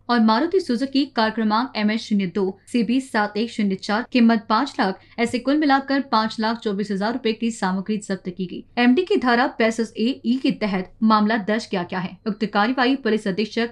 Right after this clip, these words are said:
नागपुर ग्रामीण हर्ष पोद्दार भपो से अतिरिक्त पुलिस अधीक्षक रमेश तोमार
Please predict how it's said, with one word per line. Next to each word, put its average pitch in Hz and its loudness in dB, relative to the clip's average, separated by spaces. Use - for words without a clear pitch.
नागपुर 196 0
ग्रामीण 202 0
हर्ष 254 2
पोद्दार 202 -2
भपो 190 -4
से 175 -6
अतिरिक्त 320 0
पुलिस 269 -2
अधीक्षक 233 -2
रमेश 196 -2
तोमार 185 -2